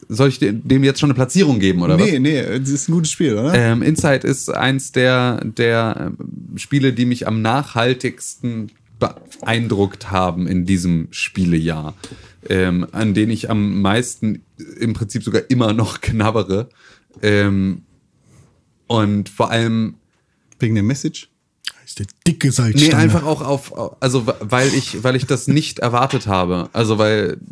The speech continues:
Speaker 1: das ist so ein bisschen genau das Gegenteil von vorher. Das ist halt sozusagen meine Überraschung des Jahres,
Speaker 3: Mhm.
Speaker 1: ähm, weil ich es in diesem Maße nicht auf dem Schirm hatte und weil dann aber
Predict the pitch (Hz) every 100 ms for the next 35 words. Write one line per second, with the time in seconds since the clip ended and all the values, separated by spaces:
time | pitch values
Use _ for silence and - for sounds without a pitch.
0 | - - 107 127 131 135 127 127 127 113
1 | 120 120 120 135 127 127 117 117 131 127
2 | 107 104 110 110 98 117 98 113 107 107
3 | 107 107 101 120 123 98 87 90 87 120
4 | - _ - 127 120 110 107 101 - -
5 | 104 110 110 110 120 113 120 117 117 120
6 | 117 107 - 135 127 113 110 104 107 107
7 | 104 110 123 110 110 110